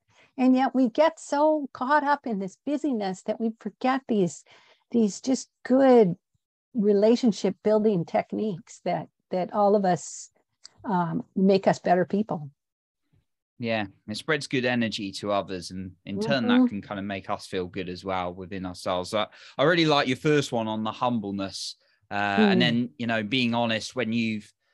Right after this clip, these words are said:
Speaker 2: made a mistake, because we're human beings, we always make
Speaker 1: Mm-hmm.
Speaker 2: mistakes, you know, as long as we're learning from it and,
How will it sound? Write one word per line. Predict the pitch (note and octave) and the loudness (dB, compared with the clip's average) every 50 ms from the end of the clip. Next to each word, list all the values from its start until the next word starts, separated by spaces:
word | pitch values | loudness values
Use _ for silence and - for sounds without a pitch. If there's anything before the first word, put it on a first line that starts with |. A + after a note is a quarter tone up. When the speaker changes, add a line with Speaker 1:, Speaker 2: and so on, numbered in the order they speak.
| _ _ _ _ _ _ _ _ - | _ _ _ _ _ _ _ _ -8
Speaker 2:
made | A#2+ C3+ C#3 C#3+ C#3 C3 A#2+ | -4 0 0 2 2 2 0
a | A#2 G#2+ | 0 -2
mistake, | G#2 G2+ - - - A#2+ G#2+ G#2 G#2 F#2+ | -4 -6 -8 -6 -4 -2 -2 -2 -2 -4
because | G2+ A2 - - B2+ B2 A2 - | -6 -6 -4 -4 -4 -4 -4 -6
we're | A#2 A#2 A2 | -6 -6 -6
human | - - C#3+ C#3+ B2+ A#2+ A#2 A2+ | -6 -4 -2 -2 0 0 -2 -2
beings, | A2 C3 C3 B2 A#2 A2 G#2+ G2+ G#2+ | 0 0 0 0 0 -2 -4 -6 -6
we | A#2 | -4
always | A#2+ A#2 G#2+ - A2 | -4 -4 -4 -2 0
make | A2+ A2+ - | 0 0 0
Speaker 1:
Mm-hmm. | G2+ | -2
Speaker 2:
mistakes, | G#2 G2 G3 G3 G#2+ G2+ F#2+ F2 F2 F#2+ - | -4 -4 -2 -2 0 0 0 -2 -2 -4 -6
you | G#2+ | -6
know, | G2+ G2 G2 G#2 | -4 -2 -2 0
as | G#2+ A2 A2 | -2 -2 -2
long | B2 B2 A#2+ | -2 -4 -4
as | G#2 - | -4 -6
we're | A2 G#2 | -6 -4
learning | G#2+ A2 A2 G#2+ A2 G#2+ G2+ F#2+ F#2 F#2 | -2 0 0 0 0 0 -2 -4 -8 -10
from | - - F#2+ F2+ F#2 | -10 -10 -10 -8 -6
it | F2+ F2+ - - | -8 -8 -8 -10
and, | - F#2+ F2+ F#2 F2+ F2+ | -10 -10 -8 -8 -8 -10